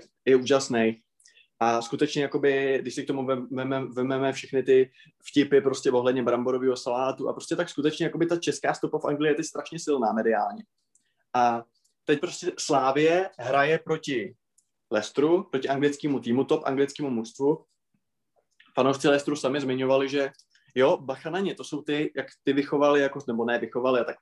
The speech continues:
oni ví asi prd, kdo je z Liberce a kde je odkaď, ale prostě to jsou ty, co měli toho Součka s tím, s tím cufem, tak jako bacha na ně.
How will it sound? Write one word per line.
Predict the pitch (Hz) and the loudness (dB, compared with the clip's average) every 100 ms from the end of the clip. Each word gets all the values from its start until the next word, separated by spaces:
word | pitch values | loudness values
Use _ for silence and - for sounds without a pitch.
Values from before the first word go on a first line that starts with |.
| 113 | -6
oni | 123 | -4
ví | 123 123 | -4 -4
asi | - | -6
prd, | 113 113 - | -4 -4 -4
kdo | 110 117 113 113 _ 127 | -2 0 0 -8 _ 0
je | 120 | 2
z | 120 | 2
Liberce | 110 117 - | 0 0 0
a | 120 | 0
kde | 120 | 2
je | 123 | 0
odkaď, | 120 135 135 | 0 -2 0
ale | 131 127 - - - | 0 -2 -4 -20 -20
prostě | 131 143 | -10 -8
to | 143 | 0
jsou | 165 160 | 2 2
ty, | 151 | 2
co | - | -2
měli | 156 147 151 | -2 0 0
toho | 147 147 | 0 -2
Součka | - 143 143 147 | -2 -4 -2 -6
s | |
tím, | - 151 | -4 -4
s | - | 0
tím | 156 151 | 0 2
cufem, | 170 170 180 139 | 0 2 0 0
tak | 123 | -4
jako | 120 | -4
bacha | 131 131 165 | -2 0 -2
na | 151 | -4
ně. | 147 | -4